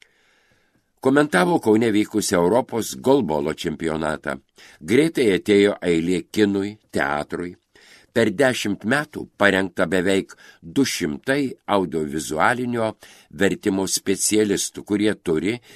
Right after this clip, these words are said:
ir garsinio vaizdavimo žinių bei įgūdžių. G V reikšmė Lietuvos kultūrinėme, visuomeniniame gyvenime sulig kiekvienais metais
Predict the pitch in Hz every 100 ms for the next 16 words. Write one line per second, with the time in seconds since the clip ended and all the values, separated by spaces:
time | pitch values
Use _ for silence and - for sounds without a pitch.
0 | - - 117 - 101 90 - 98 104 104
1 | 87 71 87 92 110 113 110 120 120 120
2 | 113 _ - 92 104 - 76 60 65 60
3 | - 60 - _ _ _ _ _ _ _
4 | _ _ _ - - - 82 117 139 139
5 | 120 - 135 143 98 98 104 110 - 98
6 | 92 - 85 82 85 87 92 87 - 110
7 | 98 82 78 76 80 85 73 92 95 95
8 | 101 98 90 107 104 92 90 98 95 87
9 | - 76 67 58 92 101